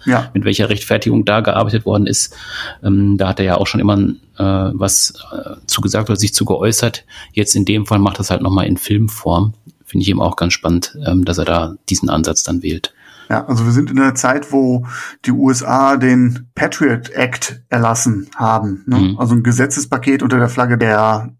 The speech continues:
Speaker 1: Terrorismusbekämpfung.
Speaker 2: Genau.
Speaker 1: Da
Speaker 2: Ja.
Speaker 1: geht's um Einschränkungen von individuellen Freiheiten.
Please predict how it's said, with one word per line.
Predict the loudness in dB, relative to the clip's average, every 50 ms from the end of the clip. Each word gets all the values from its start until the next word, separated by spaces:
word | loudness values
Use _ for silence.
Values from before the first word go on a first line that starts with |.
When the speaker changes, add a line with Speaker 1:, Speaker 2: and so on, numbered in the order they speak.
| _ _
Speaker 1:
Terrorismusbekämpfung. | -2 0 0 2 2 0 0 0 -2 -2 0 -2 -4 -2 -2 -2 -2 -2 -4 -4 -6 -6 -6 -10 -4 0
Speaker 2:
Genau. | 0 2 0 0 -4 -10 -18 -20 -16 -8
Speaker 1:
Da | -4 -2
Speaker 2:
Ja. | 0 0
Speaker 1:
geht's | 0 0 -2 -2
um | -2 0 2 2 2
Einschränkungen | 2 2 0 0 0 0 2 2 2 4 4 4 2 2
von | 2 0 -2 0
individuellen | 0 2 2 2 2 2 2 4 4 4 2 2
Freiheiten. | 0 0 0 0 0 0 0 0 -2 -2 -2 -4 -10 -12 -14 _